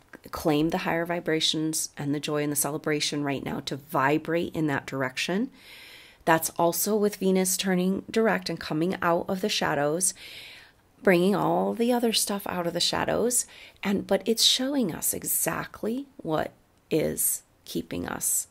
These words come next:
in the lower timelines. And so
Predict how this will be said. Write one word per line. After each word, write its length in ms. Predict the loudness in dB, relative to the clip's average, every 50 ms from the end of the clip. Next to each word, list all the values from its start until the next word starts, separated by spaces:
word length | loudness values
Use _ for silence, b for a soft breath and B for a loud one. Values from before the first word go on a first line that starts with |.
| _ _ -6
in 140 | -4 -4 -4
the 80 | -2 -4
lower 240 | -4 -4 -6 -6 -6
timelines. 720 | -6 -8 -8 -8 -8 -10 -8 -10 -12 -10 -10 -10 -12 -12 _ _ _ _ _ _ _ -8
And 180 | -4 -4 -2 0
so 300 | 0 0 2 0 0